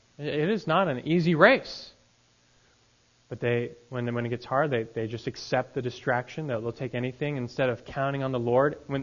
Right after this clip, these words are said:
when the times get tough, that's when we need the Lord the most. But instead, they take the easy route. And it is easy, just, just distract me. And they find out the race is gone. And some, some Christians, they get so sidelined,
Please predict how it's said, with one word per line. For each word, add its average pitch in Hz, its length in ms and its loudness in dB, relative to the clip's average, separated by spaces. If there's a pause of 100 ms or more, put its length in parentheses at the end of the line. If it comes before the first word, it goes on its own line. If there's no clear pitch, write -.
when 139 100 -4
the 127 80 -2
times 175 380 2
get 147 180 -2
tough, 170 340 2
that's 147 200 -2
when 151 120 0
we 143 100 0
need 151 140 0
the 147 80 -2
Lord 143 320 2
the 120 80 -4
most. 180 600 6 (840)
But 139 120 2
instead, 139 460 4
they 139 80 4
take 165 220 -4
the 156 60 -2
easy 170 280 0
route. 147 440 6 (120)
And 165 260 2
it 175 100 6
is 247 200 6
easy, 190 320 4
just, - 320 -10
just - 180 -14
distract 139 500 -6
me. 151 220 -4 (920)
And 123 200 -4
they 120 60 -2
find 139 380 0
out 131 360 2 (280)
the 123 80 -8
race 123 260 0
is 110 80 -8
gone. 117 280 -6 (1300)
And 120 100 -14
some, 147 280 -2
some 151 160 -4
Christians, 147 400 -4
they 143 80 2
get 135 240 2
so 185 400 2
sidelined, 143 840 0